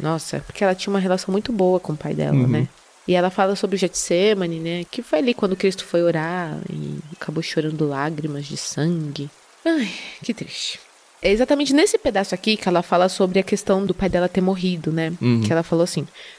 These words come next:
Speaker 1: "No inverno anterior, noite após noite, eu tinha me perguntado como tinha sido para o meu pai morrer.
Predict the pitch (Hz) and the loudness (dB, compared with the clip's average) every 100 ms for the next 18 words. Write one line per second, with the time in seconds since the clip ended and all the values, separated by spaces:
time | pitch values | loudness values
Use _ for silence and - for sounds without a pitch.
0 | - 226 226 240 294 302 226 175 156 170 | 2 4 4 2 2 0 2 2 2 2
1 | 202 175 196 226 - 196 175 165 170 - | 0 2 2 2 0 0 2 0 -2 -2
2 | 175 185 220 208 208 208 190 190 190 180 | 0 0 0 0 2 0 0 0 0 0
3 | - 233 285 - 233 226 - 202 214 208 | -2 -2 -2 -2 -4 -2 -2 -2 0 0
4 | 196 190 190 185 185 160 147 | 2 0 0 -2 -2 -2 -4